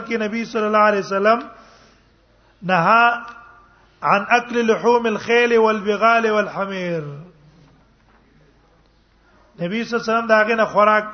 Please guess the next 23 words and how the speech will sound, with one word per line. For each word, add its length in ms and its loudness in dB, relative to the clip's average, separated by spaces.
نه 160 -6
منع 280 -2
کړې 320 -6
ده. 300 -4
روایت 380 2
ابو 200 -2
داود 300 -2
کې 60 -8
اوس 120 -6
یوم 260 -2
خیبر 380 0
ده. 180 -6
خیبر 400 0
کې 220 -6
ته 60 -4
منع 240 -4
کړې. 300 -6
جواب 380 4
د 40 -2
هغې 260 2
نه 120 2
دا 240 2
ده 400 2